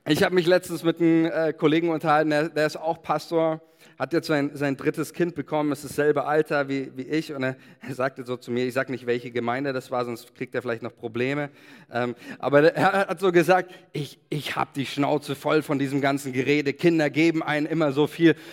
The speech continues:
Äh, meine Kinder, die machen mich fertig, ich kann nicht mehr schlafen“ und a-, alles so. Äh, und ich hab gesagt, „Ja, ich kann dich verstehen, Bruder.“ <laughs> Kinder geben ein-, ja, sie geben einem viel, aber sie nehmen einem auch viel.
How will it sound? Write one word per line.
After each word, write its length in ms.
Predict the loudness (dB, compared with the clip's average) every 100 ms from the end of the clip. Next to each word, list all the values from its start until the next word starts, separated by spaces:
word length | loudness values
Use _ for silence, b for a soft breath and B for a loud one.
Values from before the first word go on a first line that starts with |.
| B -2
Äh, 180 | 0
meine 300 | 0 -2 -2
Kinder, 260 | 2 4 6
die 80 | 4
machen 300 | 2 0 2
mich 180 | 2 2
fertig, 420 | 0 2 2 2
ich 140 | 0
kann 160 | -2 0
nicht 140 | 2
mehr 160 | 2 2
schlafen“ 500 | 2 2 2 0 0
und 160 | 2
a-, 200 | 2 0 0
alles 300 | 2 2 2
so. 160 | 0 -2 B B B B
Äh, 220 | 0 2
und 120 | 0
ich 100 | 0
hab 100 | -2
gesagt, 260 | -2 -4 -2
„Ja, 140 | -2
ich 120 | -4
kann 140 | -6 -4
dich 140 | -4
verstehen, 380 | -6 -4 -4 -2
Bruder.“ 340 | -2 -2 -4 -6 -6
<laughs> 200 | -6 -6 -8 -10 -10 B B B -18 -18 2
Kinder 360 | 4 6 4 4
geben 380 | 4 2 2
ein-, 240 | 0 -4 -4
ja, 280 | 0 4 2
sie 100 | 0
geben 320 | 4 4 4
einem 240 | 0 -2 -2
viel, 300 | -4 0 2
aber 240 | 2 2
sie 160 | 2 4
nehmen 400 | 4 4 2 0
einem 340 | 0 0 0
auch 200 | -2 -4
viel. 380 | 0 2 4